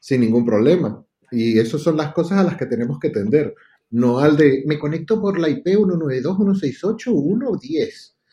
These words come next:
Porque eso es una de las cosas que también, eh, es del pensamiento añadido de, de, de I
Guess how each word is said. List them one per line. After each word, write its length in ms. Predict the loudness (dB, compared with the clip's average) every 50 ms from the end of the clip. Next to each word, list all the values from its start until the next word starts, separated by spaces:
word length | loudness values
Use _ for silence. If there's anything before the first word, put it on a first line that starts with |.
| _ -20 -20 _ _ _ _ _
Porque 720 | -4 -4 -4 -2 -2 0 2 4 4 4 2 4 4 4
eso 180 | 4 4 2 0 2
es 260 | 2 2 2 0 -4 0
una 220 | 2 4 4 6 6
de 60 | 6
las 180 | 4 4 0 0
cosas 300 | -2 -2 0 -2 -2 -2
que 80 | -2
también, 600 | -2 -2 -2 -2 0 -2 -2 -2 -2 -4 -6 -10 -14 _ _ _ _ _ _ -20 -20 -20 -20 _ _ _ _ _ _ _ _ _
eh, 560 | 4 6 6 6 4 2 0 0 -2 -4 -6 -2
es 220 | 2 2 2 4 4
del 680 | 4 4 6 6 4 2 0 0 -2 -4 -8 -14 -20 _ _ _
pensamiento 580 | 0 0 2 0 -2 0 0 -2 0 0 0
añadido 440 | 2 2 2 0 0 2 2 4 4
de, 540 | 4 4 4 4 2 0 -2 -2 -4 -8 -12 _ _ _
de, 360 | -4 -4 -4 -4 -6 -8 -6
de 120 | -4
I 40 | -4